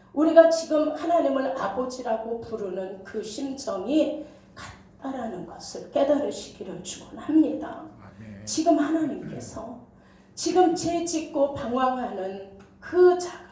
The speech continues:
Speaker 1: 정말 하나님께 돌아오기를 기다리시면서 "어서 돌아오라.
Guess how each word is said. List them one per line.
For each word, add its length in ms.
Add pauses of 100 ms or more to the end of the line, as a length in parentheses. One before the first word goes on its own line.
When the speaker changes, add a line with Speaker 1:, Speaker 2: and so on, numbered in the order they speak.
(680)
Speaker 1:
정말 580
하나님께 680
돌아오기를 1000
기다리시면서 1160 (420)
"어서 420
돌아오라. 680